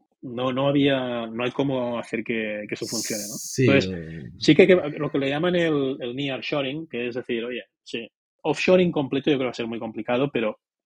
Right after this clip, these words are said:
Speaker 1: en áreas en las que el overlap
Speaker 2: Posible.
Speaker 1: es razonable, o donde la gente quiere sacrificar su horario y trabajar a horas un poco intempestivas para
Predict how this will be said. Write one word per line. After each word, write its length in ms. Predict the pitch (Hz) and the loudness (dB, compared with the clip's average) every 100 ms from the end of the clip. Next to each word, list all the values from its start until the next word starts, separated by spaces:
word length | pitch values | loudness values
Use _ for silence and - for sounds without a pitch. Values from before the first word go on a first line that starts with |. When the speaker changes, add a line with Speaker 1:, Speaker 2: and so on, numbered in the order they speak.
| - - | -10 -6
Speaker 1:
en 140 | 123 | 2
áreas 240 | 143 175 | 6 6
en 100 | 160 | 6
las 160 | 147 - | 2 0
que 400 | 139 123 113 117 _ _ _ - | 2 2 0 -6 _ _ _ -4
el 140 | 131 | 0
overlap 340 | 120 120 123 127 | 0 0 2 2
Speaker 2:
Posible. 160 | 107 | 2
Speaker 1:
es 160 | 123 - | 0 0
razonable, 800 | 123 - 120 123 117 107 107 120 | -6 -6 -4 -2 0 -2 -4 -6
o 140 | 123 | -4
donde 160 | 120 120 | -2 0
la 80 | 117 | 0
gente 320 | 135 131 131 | 0 4 4
quiere 280 | 135 127 120 | 4 4 2
sacrificar 560 | 120 117 117 123 117 | 0 -2 0 0 -2
su 200 | - 131 | -2 -4
horario 420 | 117 120 120 117 110 | 0 0 2 0 -2
y 40 | |
trabajar 460 | 110 107 - 123 113 | -2 -2 -2 -2 0
a 100 | 110 | 0
horas 220 | 113 107 | 0 -4
un 120 | - | -6
poco 200 | 113 117 | -8 -6
intempestivas 680 | 110 110 104 - 123 110 - | -4 -4 -4 -2 0 0 -4
para 200 | 117 | -4